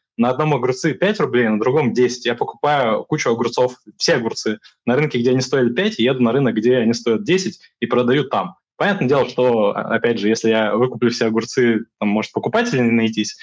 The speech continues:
я должен какой-то адекватный баланс сохранять. Но будем считать, что арбитраж — это про торговлю огурцами между двумя рынками. Вот. Э, теперь почему мы этот термин тут должны ввести?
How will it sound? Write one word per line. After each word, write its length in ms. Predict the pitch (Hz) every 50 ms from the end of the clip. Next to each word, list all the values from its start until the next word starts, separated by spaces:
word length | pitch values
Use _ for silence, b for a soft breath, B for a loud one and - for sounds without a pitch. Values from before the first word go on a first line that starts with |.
| B B B B
я 140 | - 110 107
должен 260 | 101 117 117 110 110
какой-то 280 | - 107 113 113 - 113
адекватный 400 | 104 110 117 - 127 120 120 123
баланс 340 | 107 104 120 123 120 113 113
сохранять. 460 | - - - - 113 110 107 104 - B B B B B _ -
Но 240 | - 160 180 180 123
будем 200 | 107 - 170 156
считать, 220 | - - 185 208
что 160 | - - - 127
арбитраж — 460 | 120 110 110 113 - 175 - - -
это 140 | 131 127 117
про 220 | - - 123 120
торговлю 440 | 117 - - 113 123 143 127 123 117
огурцами 400 | 110 107 113 113 - 165 151 135 113
между 260 | 113 113 107 110 107
двумя 280 | 107 107 110 110 113
рынками. 360 | 107 101 95 - - - - _ _ _ _ _ _ _ _ _ _ _ _ _ -
Вот. 260 | 117 120 110 - 120 - -
Э, 240 | 123 117 117 104 - -
теперь 240 | - - - 190 190
почему 320 | - - - - 151 175 180
мы 160 | 170 131 143
этот 460 | 143 135 127 117 113 120 117 120 _
термин 260 | - 131 127 123 113
тут 140 | 107 120 113 - - _
должны 600 | - 104 110 110 120 123 131 123 113 104 - - _
ввести? 440 | - 110 120 - - - 101 98 -